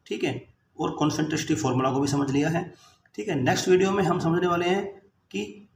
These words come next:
सर्कुलरिटी और रन आउट में क्या डिफरेंस होता है,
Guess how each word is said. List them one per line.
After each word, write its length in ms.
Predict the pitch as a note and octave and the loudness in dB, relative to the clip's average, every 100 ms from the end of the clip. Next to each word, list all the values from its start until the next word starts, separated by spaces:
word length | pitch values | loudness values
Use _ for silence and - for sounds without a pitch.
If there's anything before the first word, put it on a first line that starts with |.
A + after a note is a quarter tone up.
| _ _ _ _ _ | _ _ _ _ _
सर्कुलरिटी 840 | - - D3+ - G3 G#3 G#3+ A#3 A#3 - - - - | -10 -2 -2 2 2 2 2 0 -4 -6 -16 -20 -6
और 180 | F3+ D#3 | 0 2
रन 140 | D3 D#3+ | 4 4
आउट 220 | F3+ F3+ | 4 2
में 140 | F#3 - | 0 -2
क्या 140 | - | -2
डिफरेंस 420 | A2+ A2+ C3 B2 | -2 -2 -2 -2
होता 200 | B2+ C3 | -4 -2
है, 180 | C3 C3+ | 0 -2